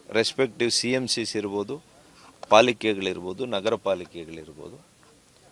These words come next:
ಇದು ನಿರಂತರವಾಗಿ ನಡ್ಕೊಂಡು ಬಂದಿದೆ. Of course, ಯಾವ ಸಂಸ್ಥೆಯವರು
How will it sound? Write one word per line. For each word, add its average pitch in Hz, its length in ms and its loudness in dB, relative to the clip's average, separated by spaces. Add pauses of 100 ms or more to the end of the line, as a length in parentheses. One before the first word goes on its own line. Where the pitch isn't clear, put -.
(540)
ಇದು 233 160 -2
ನಿರಂತರವಾಗಿ 170 880 6
ನಡ್ಕೊಂಡು 104 500 -2
ಬಂದಿದೆ. 71 420 -16 (680)
Of - 120 -4
course, - 420 6 (500)
ಯಾವ 123 260 10
ಸಂಸ್ಥೆಯವರು 165 1120 6